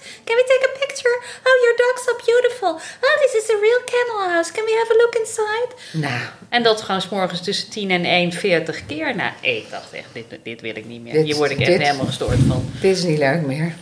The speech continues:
Speaker 1: Nee, ja, en het was prachtig. Weet je, het, het voordeel van de stad... En dat heb ik nog steeds. Als ik de stad inrijd, dan krijg, voel ik die energie en dan denk ik, "Oh, wat is dit toch lekker." En je, je knalt je auto neer en je wandelt een stuk, weet je. Dat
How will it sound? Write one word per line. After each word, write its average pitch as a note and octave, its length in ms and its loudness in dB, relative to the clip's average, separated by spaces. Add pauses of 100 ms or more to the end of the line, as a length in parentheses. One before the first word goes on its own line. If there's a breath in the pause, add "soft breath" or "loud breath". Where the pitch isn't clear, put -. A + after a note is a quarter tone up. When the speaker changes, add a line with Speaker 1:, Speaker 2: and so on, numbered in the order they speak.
(120)
Speaker 1:
Nee, G#3+ 300 2
ja, F#3 140 4
en F#3 80 0
het G#3 100 -4
was B3+ 160 -2
prachtig. - 640 -2
Weet F3 200 0
je, G#3 200 -2 (260)
het, - 340 -2 (260)
het - 160 -6
voordeel C4 360 4
van F#3+ 180 -4
de E3+ 80 -4
stad... F#3+ 420 -2 (260)
En D3 140 -4
dat D3+ 260 -4 (240)
heb D#3+ 200 0
ik E3 100 -2
nog D3 160 -6
steeds. - 320 -2
Als D#3+ 120 -6
ik - 60 -16
de - 60 -8
stad D#3+ 320 0
inrijd, D3+ 680 0 (480 loud breath)
dan C#3+ 160 -2
krijg, D#3 320 2
voel F#3 180 2
ik E3+ 120 0
die E3+ 140 2
energie D3 500 0
en C#3 60 -2
dan C#3 120 -2
denk C3+ 260 -2
ik, - 120 -6
"Oh, D3+ 140 4
wat E3+ 160 0
is - 120 -4
dit D#3 140 -4
toch B2+ 120 -8
lekker." C3 500 2
En B2+ 160 2
je, B2 120 -2
je - 100 -6
knalt - 280 -2
je - 80 -2
auto B2+ 240 0
neer B2 280 -4
en B2 120 -2
je B2 140 -6
wandelt B2+ 420 0
een B2+ 60 -4
stuk, B2+ 340 -2
weet B2 220 0
je. A#2+ 100 -4
Dat - 200 -8